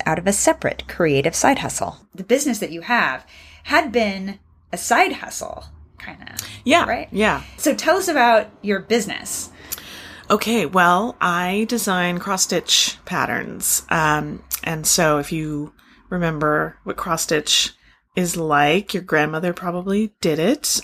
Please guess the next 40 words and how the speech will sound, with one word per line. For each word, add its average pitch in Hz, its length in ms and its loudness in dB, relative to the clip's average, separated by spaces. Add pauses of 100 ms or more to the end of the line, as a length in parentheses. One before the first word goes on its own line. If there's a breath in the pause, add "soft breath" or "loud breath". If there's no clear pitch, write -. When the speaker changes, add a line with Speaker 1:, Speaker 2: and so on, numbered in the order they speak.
Speaker 2:
Uh, 170 280 -4
you 165 180 -4
Speaker 1:
My 220 100 4
Speaker 2:
probably 233 160 6
Speaker 1:
mom 190 260 2
did. 196 440 2
Speaker 2:
Yeah, 185 280 6
you 233 80 0
Speaker 1:
I 214 100 2
did. 220 80 0
Speaker 2:
probably 202 380 6
did 214 200 6
it 208 200 4
as 190 120 2
a 196 80 0
kid. 180 760 0
Um, 170 420 0
most 180 340 0
kids 170 560 -4
at 180 140 -8
some 170 200 -2
point, 170 420 -6 (300)
uh, 160 320 -4
get - 280 -4 (160)
taught - 400 2
how 190 160 -4
to 170 240 -4
do 160 220 2
it. 175 200 2
You 175 60 -4
know, 170 80 -2
you 175 100 0
just 165 200 -6
make 170 200 -4
all 170 80 0
these 175 200 0
little 170 220 0
X's 190 600 2
and 160 240 2 (480 loud breath)
they 165 400 2